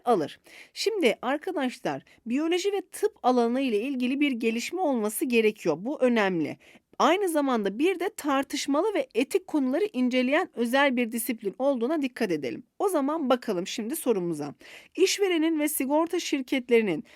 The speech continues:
bireylerden genetik hastalık riskleri ve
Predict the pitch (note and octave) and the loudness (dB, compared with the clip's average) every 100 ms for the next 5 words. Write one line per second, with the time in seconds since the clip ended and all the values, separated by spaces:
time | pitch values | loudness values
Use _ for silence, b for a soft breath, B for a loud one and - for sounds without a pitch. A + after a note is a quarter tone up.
0 | b A#3 B3+ C#4+ C#4+ C#4+ D4 C#4+ D4+ D#4 | b -2 0 2 4 6 6 6 2 2
1 | C4 C#4 D4 G#4 - D4 - C#4+ D#4 C4+ | 0 0 -2 -4 -2 -2 -2 -4 -4 -2
2 | B3+ - C4 D4 G#3+ E3+ | -4 0 0 2 2 2